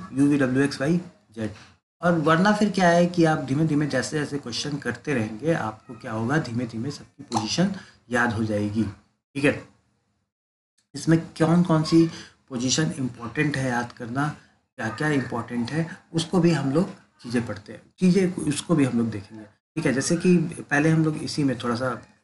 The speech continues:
एक बार और कर लेते हैं, जैसे कि समझ ली-, समझ लीजिए आपसे एम पूछता है तो एम को आपको क्या करना है, ठीक है, फ़ाइव in-, क्योंकि ये फ़ाइव फ़ाइव का pair बन रहा है ना, देखिए फ़ाइव का pair है, फ़ाइव का pair है, ठीक है। तो फ़ाइव इंटू टू टेन तो हो गया, फिर तुरंत आपने इलेवन, ट्वेल्व, थर्टीन, थर्टीन पे आया तो एम को आप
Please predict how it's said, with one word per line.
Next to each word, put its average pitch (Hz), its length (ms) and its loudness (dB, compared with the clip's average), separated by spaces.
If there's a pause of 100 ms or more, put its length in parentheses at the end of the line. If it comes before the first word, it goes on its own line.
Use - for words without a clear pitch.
(200)
एक 117 140 -12
बार 123 100 0
और 117 120 0
कर 110 140 -8
लेते 110 220 -6
हैं, 170 80 0
जैसे 156 140 -4
कि 147 80 -4
समझ 117 240 -6
ली-, 147 200 -12
समझ 127 200 -10
लीजिए 120 200 -6
आपसे - 220 -16
एम 117 140 -16
पूछता - 360 -20
है - 60 -20 (400)
तो - 60 -6
एम 170 140 6
को 170 100 0
आपको - 200 -4
क्या 123 140 -12
करना - 240 -20
है, - 120 -20 (440)
ठीक 147 100 -4
है, 147 60 4 (260)
फ़ाइव 160 220 4
in-, 170 180 0
क्योंकि 180 220 4
ये 214 80 8
फ़ाइव 147 220 0
फ़ाइव 208 180 0
का - 100 -2
pair 147 180 2
बन 123 100 0
रहा 156 120 0
है 196 60 0
ना, 165 80 0
देखिए 135 220 -2
फ़ाइव 139 180 -4
का 151 120 -4
pair 139 240 -2
है, 135 80 -2
फ़ाइव 131 260 -10
का 147 80 -10
pair 120 240 -2
है, 113 40 -6 (440)
ठीक - 100 -4
है। 147 160 -2 (560)
तो 160 80 4
फ़ाइव 160 260 4
इंटू 180 200 4
टू 185 160 2
टेन 165 240 4
तो 185 100 2
हो 180 80 4
गया, 127 180 0 (220)
फिर - 100 -20
तुरंत 175 300 4
आपने 156 360 0
इलेवन, 147 340 4
ट्वेल्व, 165 240 2
थर्टीन, 113 340 -4 (200)
थर्टीन 143 260 -2
पे 143 120 -4
आया 151 220 0
तो - 220 -12
एम 139 140 -2
को 135 140 -8
आप 127 120 -10